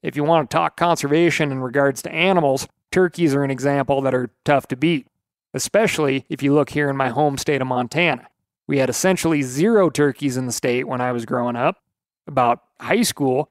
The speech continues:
you could apply for a handful of turkey tags in one region of the state,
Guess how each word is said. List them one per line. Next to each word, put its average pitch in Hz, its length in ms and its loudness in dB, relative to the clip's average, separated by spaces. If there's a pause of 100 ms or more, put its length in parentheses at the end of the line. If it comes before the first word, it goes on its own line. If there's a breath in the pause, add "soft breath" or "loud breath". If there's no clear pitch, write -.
you 151 140 -4
could 143 120 -4
apply 139 380 0
for 139 160 -4
a 127 80 -6
handful 160 480 0
of - 80 -2
turkey 135 300 -2
tags 131 360 -2
in 123 180 -4
one 147 180 2
region 147 420 -2
of 131 120 -2
the 120 80 -4
state, 127 380 -6